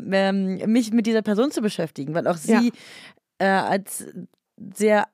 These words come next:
Speaker 1: aufregende, spannende Persönlichkeit beschrieben wird, hab da total Bock drauf.
Speaker 2: Ja,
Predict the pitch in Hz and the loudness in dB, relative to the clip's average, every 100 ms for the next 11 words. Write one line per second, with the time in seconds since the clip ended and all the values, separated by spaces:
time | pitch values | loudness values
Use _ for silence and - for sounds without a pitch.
0 | - - 214 - 226 214 202 196 196 - | -4 0 0 0 -2 0 0 2 0 -2
1 | - 202 240 220 226 190 214 226 - 214 | -2 0 2 2 2 0 0 0 0 -2
2 | 196 196 - 202 185 196 190 190 - - | -2 -6 -6 -6 -4 -2 -2 -2 -4 -20
3 | - - _ - - 196 - - 208 190 | -20 -20 _ -10 -4 -4 -4 -4 -2 0
4 | 208 196 208 - 147 - - - 233 214 | 0 0 -4 -2 -4 -4 -10 0 0 0